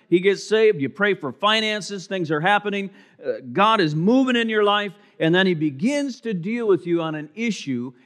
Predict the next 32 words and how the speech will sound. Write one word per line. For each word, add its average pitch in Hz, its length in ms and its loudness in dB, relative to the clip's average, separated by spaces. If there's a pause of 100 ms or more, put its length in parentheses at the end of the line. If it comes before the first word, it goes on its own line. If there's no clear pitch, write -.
and 143 180 -2
we 170 140 4
say, 156 320 -2
"No, 170 300 -2
God, 185 280 -4
I'm 127 360 -4
not 170 400 -4
going 160 280 -8
to 147 120 -12
deal 139 280 -6
with 147 140 -8
that. 143 220 -4
I'm 120 100 -8
gonna 110 180 -10
park 175 440 -4
that 165 260 -4
car." 151 420 -10 (520)
And 135 220 0
then 151 200 -2
all 180 340 -2
of 214 80 -4
a 214 60 -2
sudden, 131 580 -2 (200)
God 160 440 -2
brings 156 420 -6
in 131 540 -6 (180)
the 123 100 -6
brass. 107 680 -8 (3000)
I'm 220 100 -6
not 185 340 -8
talking 180 260 -2
about 135 400 -2